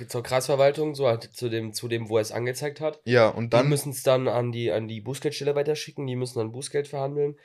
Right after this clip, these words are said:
Speaker 1: Wenn du dann Pech hast und es zeigt noch jemand, also es, es, es, äh, sch-, äh, sch-, äh, dingst jemand da an, also es, äh, der geht in Berufung.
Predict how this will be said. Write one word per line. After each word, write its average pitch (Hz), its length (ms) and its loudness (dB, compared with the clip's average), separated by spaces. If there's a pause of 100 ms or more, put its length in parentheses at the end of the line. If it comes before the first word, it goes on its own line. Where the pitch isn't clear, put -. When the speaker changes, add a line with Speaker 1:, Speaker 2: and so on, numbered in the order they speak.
(300)
Speaker 1:
Wenn 117 140 2
du 117 80 0
dann 113 160 2
Pech 113 180 0
hast 151 160 2
und 123 80 0
es 117 100 -6
zeigt 123 200 -2
noch 120 100 -2
jemand, 117 300 0
also 107 160 -4
es, 104 120 -8
es, - 200 -10
es, 107 220 -10
äh, 107 300 -2
sch-, 90 280 -14 (280)
äh, 110 220 -2
sch-, - 220 -8
äh, 107 220 -2
dingst 117 260 -6
jemand 110 180 -2
da - 80 2
an, 143 220 2
also 110 140 -2
es, - 200 -12
äh, 104 340 -6
der 101 120 -6
geht 110 120 -8
in 113 100 -8
Berufung. 131 480 -8